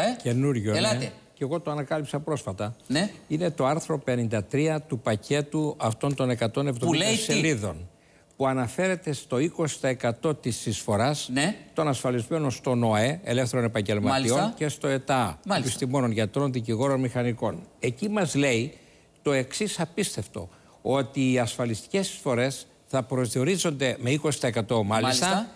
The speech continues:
Speaker 2: με βάση το φορολογητέο εισόδημα. Τι σημαίνει αυτό;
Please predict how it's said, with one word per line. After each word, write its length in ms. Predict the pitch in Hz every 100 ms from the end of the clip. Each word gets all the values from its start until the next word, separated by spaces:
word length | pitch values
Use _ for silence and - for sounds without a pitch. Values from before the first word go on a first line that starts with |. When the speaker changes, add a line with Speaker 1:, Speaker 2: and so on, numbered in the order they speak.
| - - _
Speaker 2:
με 140 | 117 120
βάση 600 | 110 175 180 190 196 190 - -
το 120 | 139
φορολογητέο 1080 | 127 143 135 131 127 123 113 117 190 185 180
εισόδημα. 720 | 165 - 180 131 107 101 95 - - - _ _
Τι 100 | -
σημαίνει 500 | 202 - 196 214 208
αυτό; 400 | 196 - 175 -